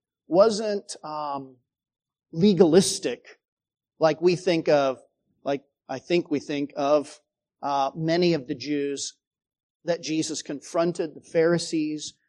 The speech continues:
who were trusting in themselves and their own goodness, their own righteousness,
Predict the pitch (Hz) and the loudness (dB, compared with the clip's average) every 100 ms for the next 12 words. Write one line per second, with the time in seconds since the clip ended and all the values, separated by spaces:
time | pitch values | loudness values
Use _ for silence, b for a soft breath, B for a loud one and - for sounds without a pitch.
0 | _ 160 151 151 180 170 - 175 156 151 | _ -2 -2 0 2 2 0 -4 -4 -4
1 | 151 147 147 143 - _ _ _ - 147 | -6 -6 -6 -8 -14 _ _ _ -2 -2
2 | 139 - 175 170 165 160 135 - - 139 | -2 0 4 8 10 8 4 -8 -10 -10
3 | 139 160 156 156 151 151 160 127 170 160 | -10 -4 0 0 0 -4 -10 0 2 2
4 | 160 160 156 - 139 147 135 135 160 156 | -2 -4 -6 -8 -8 -8 -10 -4 -4 -2
5 | 156 - 151 147 147 - | -6 -4 -6 -6 -8 -10